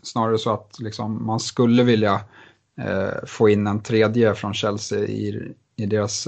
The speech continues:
fina spelschema. Men det finns väl inget riktigt bra alternativ, eh, offensivt.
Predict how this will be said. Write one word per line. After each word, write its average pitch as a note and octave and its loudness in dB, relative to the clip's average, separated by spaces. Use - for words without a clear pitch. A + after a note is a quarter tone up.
fina A2 0
spelschema. G#2+ -2
Men A2 2
det A2+ 2
finns A#2 2
väl G#2+ 0
inget G#2 -2
riktigt A#2 -4
bra A2+ 2
alternativ, A2 -2
eh, G2+ -4
offensivt. G2 -4